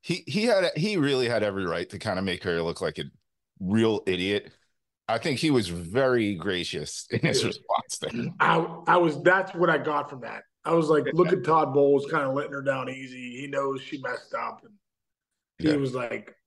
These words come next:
Speaker 2: you know, he totally let her down easy, so.
Speaker 1: Yeah,
Speaker 2: That's
Speaker 1: dude.
Speaker 2: the worst, dude. I mu-, I must admit, even as a, as a,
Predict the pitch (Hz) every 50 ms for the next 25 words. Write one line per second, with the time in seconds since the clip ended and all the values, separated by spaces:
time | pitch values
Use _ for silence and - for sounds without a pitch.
0 | _ _ - 139 135 - 104 110 135 135 135 - 160 151 139 131 123 120 113 113
1 | 110 113 107 107 104 107 104 104 101 101 98 - - - - - - - _ _
2 | _ _ _ _ _ _ - - 160 - - - 185 196 196 - 262 226 170 170
3 | 185 220 208 214 - - 165 151 151 165 170 180 196 208 - 180 185 190 220 202
4 | - - 175 185 175 - 180 190 190 202 208 196 180 170 175 165 156 165 147 139
5 | 139 147 _ - 156 160 151 151 147 151 147 131